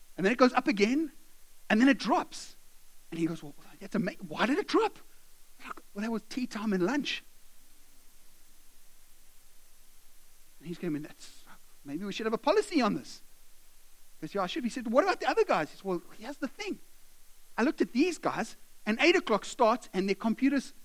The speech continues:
light up. Boom. And then it starts going, and it drops a little bit. Well, what happened there?" "Well, they just checked all the emails."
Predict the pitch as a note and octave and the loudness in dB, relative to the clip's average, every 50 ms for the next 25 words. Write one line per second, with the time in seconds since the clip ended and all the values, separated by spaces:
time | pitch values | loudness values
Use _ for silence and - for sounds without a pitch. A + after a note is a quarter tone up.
0 | - - - - - - - - - - - - - E3+ G3 A3 A#3+ - - B3 | -18 -18 -20 -20 -20 -20 -20 -20 -18 -18 -14 -6 0 4 4 4 4 2 0 0
1 | - - - - - - - F3 G3 A#3 F#4+ - - - - - - - D3+ D#3 | -2 -2 -6 -14 -16 -4 0 0 2 2 0 -4 -10 -18 -20 -20 -16 -10 -4 -2
2 | E3+ F#3+ F#3 - - G#3 - - - C4 C#4 C#4 D4 D4+ - - A3+ - - F#3+ | -2 -2 -2 -4 -8 -8 -8 -6 -4 -2 0 0 -2 -2 -4 -6 -6 -2 0 0
3 | F#3+ F#3 - F#3+ E3+ F3 D#3 C3+ G#2+ G2+ - - - - - - - - C#3+ C3+ | 0 0 -2 -6 -4 -4 -4 -4 -6 -8 -16 -18 -18 -18 -18 -16 -12 -8 -4 -2
4 | C#3 D3+ F#3 G3+ - B3+ A#3+ D#4+ - - - - - - - A3+ A3+ G#3+ - A#3 | -2 -2 -2 -2 0 0 0 0 0 -2 -6 -12 -16 -8 -2 0 0 0 0 -2
5 | - - B3+ G3+ - A3 G3 F#3+ E3+ - G3+ A3+ B3+ F#3+ - - - - | -6 -6 -8 -6 -4 -2 -2 0 0 0 0 -2 -2 -2 -6 -12 -16 -16